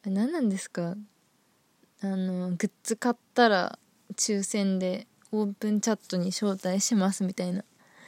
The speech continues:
え、あれ大丈夫なの？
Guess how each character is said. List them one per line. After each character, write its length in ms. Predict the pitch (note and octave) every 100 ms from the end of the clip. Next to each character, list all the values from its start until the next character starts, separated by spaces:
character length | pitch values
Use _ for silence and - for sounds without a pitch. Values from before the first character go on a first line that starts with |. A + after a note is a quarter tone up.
| - - - - - - - - - -
え、 120 | A3
あ 160 | - G3+
れ 280 | A3 E4 F4+ - -
大 220 | G#3+ C#4
丈 60 | F#4+ A#4+ G#4
夫 100 | C4+
な 160 | G#3+
の？ 260 | F3+ E3